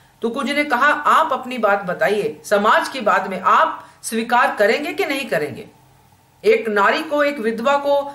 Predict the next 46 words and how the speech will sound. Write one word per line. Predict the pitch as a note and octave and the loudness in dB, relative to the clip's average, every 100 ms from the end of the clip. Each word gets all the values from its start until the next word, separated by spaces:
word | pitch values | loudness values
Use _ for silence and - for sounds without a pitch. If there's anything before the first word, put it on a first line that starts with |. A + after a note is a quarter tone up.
| - | -12
सत्ता | - C#4+ E4+ F4+ F4 | -2 0 2 0 2
पे | D4 | 2
बैठे | A#3 A#3 B3+ | 2 0 -2
देखा, | A#3 A3+ B3 | 0 0 0
आप | A3+ G#3+ A3 - - | 2 2 0 -8 0
कर | B3+ | 0
सकते | B3+ D#4+ D#4+ | 2 -2 -2
हैं | F#4 | -4
स्वीकार?" | F4+ D4 - E3 - - _ _ _ _ - | -4 -4 0 0 -2 -12 _ _ _ _ 0
तो | A3 | 2
गंगूबा | C4+ D#4+ A4 E4+ | 4 4 4 4
तात्या | D#4+ C4+ C4 B3 | 2 0 0 -4
ने | C4 D#4 - _ F#3+ | -6 -10 -18 _ -2
मना | G#3 A#3 | 0 0
कर | A#3 D3+ | -2 -8
दिया, | - C3 - G3+ | -10 -12 -6 2
कह | G#3+ | 2
दिया, | A3 A#3+ | 4 0
"नहीं।" | G#3 F#3 G3 A#3+ - - _ _ _ _ _ _ _ _ _ _ _ _ _ _ | 0 0 -2 -2 -4 -8 _ _ _ _ _ _ _ _ _ _ _ _ _ _
ये | G#3+ D4+ D#4+ | 0 2 2
स्ट्रेट | D#4 - D#4+ F#4+ | 0 0 0 0
फॉरवर्ड | - B3+ C4 B3 | 2 4 4 4
answer | A3+ A3+ B3 | 2 2 2
उन्होंने | A3+ A3+ A3 | 4 4 2
दिया | F#3 G#3+ D4 | 2 0 2
जो | A#3+ | 2
उनके | A3 A3+ | 2 2
दिल | F3+ G3 A3+ | 2 2 0
से | G#3 | -2
निकला। | E3 - - - - _ _ _ - | -8 -8 -10 -12 -16 _ _ _ 0
अब | A#3+ D#4 | 0 2
ये | F4+ D#4 | 0 2
नहीं | A#3+ C4+ G4 | 2 2 2
तो | F#4 | 0
बोला | F4+ D4 D#4+ | 2 4 4
है, | D#4+ F#3 - - _ _ _ G#3+ | 2 -2 -8 -20 _ _ _ -2
मगर | D#4 | 0
दूसरी | F#4+ B3+ C4 F#4+ | 0 -2 0 2
तरफ | A4+ F#4 F4 | 4 2 0
हम | D4+ | 2
देख | A3+ A3 C4 | 4 2 2
रहे | B3 | -2
हैं | A#3 D4+ | -2 0
मल्हार | A#3 G#3 G#3 C#4+ | -2 2 0 0
सरकार | C#4 C#4 C4+ | -4 0 0
तो | C4+ E4+ F#4 | 4 2 2